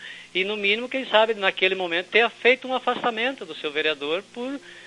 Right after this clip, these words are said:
porque lá na própria Constituição se vê lá no artigo, que eu não tenho o artigo ali, que eu elaborei, que lá diz que esse é um caso grave, que não pode ser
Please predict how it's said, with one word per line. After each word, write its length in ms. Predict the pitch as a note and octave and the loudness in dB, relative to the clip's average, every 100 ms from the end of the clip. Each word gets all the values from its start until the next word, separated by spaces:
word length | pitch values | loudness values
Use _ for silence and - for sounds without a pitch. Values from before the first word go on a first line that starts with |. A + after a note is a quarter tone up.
| - | -14
porque 240 | - D#3+ F3 | -8 -2 4
lá 240 | D#3+ F#3 | 6 6
na 140 | G3+ | 4
própria 360 | - E3 E3+ E3 | 2 2 2 0
Constituição 760 | - D3 - E3+ D3+ - E3 | -8 -10 -10 -10 -8 -4 -4
se 120 | G3+ F3 | -4 -6
vê 220 | D3 D#3 | 0 2
lá 220 | C#3+ D3+ | 2 0
no 120 | D3+ | 0
artigo, 460 | C#3+ - D#3 D3+ C#3 | -4 -2 -4 -4 -6
que 100 | D3 | -6
eu 60 | |
não 220 | C#3 C3+ B2+ - | -8 -10 -12 0
tenho 220 | D3+ D3+ | 2 2
o 40 | |
artigo 300 | C#3 - E3 | -2 -4 -2
ali, 280 | G#3 G3 A3+ - - - | -2 -2 -4 -8 -16 -10
que 100 | - | -2
eu 100 | C#3 | -2
elaborei, 600 | C3 C3 C#3 E3 D#3 E3+ | 0 -2 2 2 4 2
que 180 | - A#3+ | -2 -2
lá 240 | A3+ F#3 G#3 | 2 4 2
diz 340 | G#3 C#4 D4+ - | 0 -4 -4 -8
que 680 | D#3+ C#3 B2+ B2 B2+ C3 B2+ - - - - - | -6 -4 -4 -6 -10 -14 -16 -20 -20 -20 -18 -12
esse 260 | C3+ - | -8 -4
é 40 | E3+ | -4
um 60 | |
caso 380 | - F3+ A#3 C4+ | 0 2 2 -2
grave, 480 | B3+ A#3 C4 D4+ A#3 | 0 4 4 0 -4
que 120 | - | -10
não 140 | C#3+ C3 | -10 -4
pode 440 | C#3+ E3 A3 A3+ - | 0 0 0 -8 -4
ser 280 | F3 F3+ | -2 0